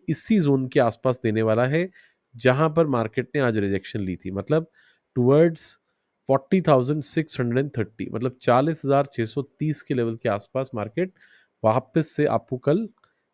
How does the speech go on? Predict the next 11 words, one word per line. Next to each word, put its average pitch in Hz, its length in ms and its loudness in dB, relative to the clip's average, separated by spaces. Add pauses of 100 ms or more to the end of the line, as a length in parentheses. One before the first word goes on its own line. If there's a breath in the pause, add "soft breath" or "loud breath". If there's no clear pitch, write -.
(120)
इसी 151 280 -2
एरिया 131 200 4
के 123 120 0
आसपास 120 380 -2
आपको 113 220 -2
एक 160 200 0 (920)
ओपनिंग 160 460 -2 (920)
दे 131 260 2
सकता - 360 -6
है। 95 120 -12 (800 soft breath)
अब 196 220 2